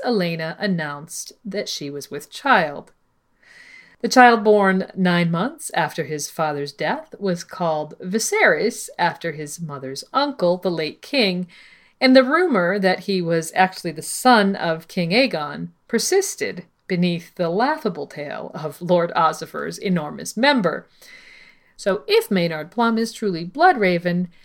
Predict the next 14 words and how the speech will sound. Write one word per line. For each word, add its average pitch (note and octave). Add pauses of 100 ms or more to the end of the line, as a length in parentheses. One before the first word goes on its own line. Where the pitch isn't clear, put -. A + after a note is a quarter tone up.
(340)
and D#3
Viserys A3+
Plum D3+
is D3+
truly F#3+
the E3+
son D#3+
of C#3 (240)
Aegon D3
Targaryen F3
and C#3
his C#3
cousin C#3+
Aelena, B3